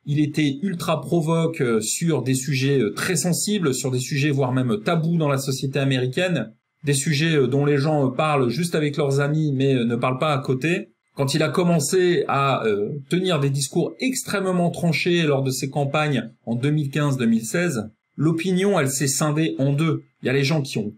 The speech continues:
détesté et qui ont très vite compris qu'ils ne voteraient jamais pour lui. Et puis il y a les gens qui ont adoré, qui se sont dit, Ouah, ce type, il a un langage de vérité, il dit enfin ce que personne n'osait dire en vrai. Et en réalité, c'est parce qu'il a eu un discours tranché,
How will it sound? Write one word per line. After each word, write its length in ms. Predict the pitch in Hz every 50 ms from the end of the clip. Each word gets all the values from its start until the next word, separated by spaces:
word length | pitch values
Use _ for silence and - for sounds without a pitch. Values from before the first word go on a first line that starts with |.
| - - 151
détesté 720 | 185 202 196 202 202 - - - 208 208 208 208 208 - -
et 120 | 131 110
qui 180 | - - - 135
ont 100 | 123 123
très 220 | - - - 175
vite 160 | 160 156 -
compris 320 | - 165 151 135 139 170 165
qu'ils 180 | - - 131
ne 60 | 117
voteraient 320 | 110 113 117 113 - - 127
jamais 300 | 127 143 139 139 139 135
pour 180 | 139 147 135
lui. 320 | 139 151 196 220 220 220 - _ _ _ _ _
Et 40 | 135
puis 80 | 131
il 40 | -
y 40 | 170
a 20 |
les 100 | 165 165
gens 200 | 151 151 180 175
qui 160 | 139 - - 156
ont 120 | 139 135 139
adoré, 460 | 151 160 147 156 156 147 160 151 135
qui 120 | 131 - 139
se 100 | 131 -
sont 100 | 156 147
dit, 100 | 143 156
Ouah, 220 | 151 165 165 151
ce 160 | 135 - 143
type, 260 | 131 - 170 170 135 -
il 100 | 139 135
a 60 | 131
un 60 | 131
langage 340 | 135 135 139 135 143 135 131
de 80 | 135 135
vérité, 380 | 131 147 143 143 147 139 175
il 160 | 175 175 147 127
dit 140 | 123 139
enfin 440 | 139 139 135 135 - 165 170 170 170 - - _ _ _ _
ce 160 | - - 156
que 140 | 135 135 170
personne 520 | 156 135 - 143 131 - - 170 165 156
n'osait 300 | 147 147 147 135 135 139
dire 420 | 135 139 160 180 185 165 143 135 - _ -
en 140 | 143 151
vrai. 280 | 143 135 131 135 135 - - - _ _ _ -
Et 140 | - 123
en 120 | 151 170 170
réalité, 480 | 170 180 180 180 - - 170 - 214 190 -
c'est 100 | - 131
parce 180 | 165 151 -
qu'il 200 | - - 160 160
a 60 | 160
eu 160 | 180 208 220 208
un 60 | 160
discours 400 | 143 135 139 - - - 139 -
tranché, 540 | - - - 165 139 131 - 175 147 - -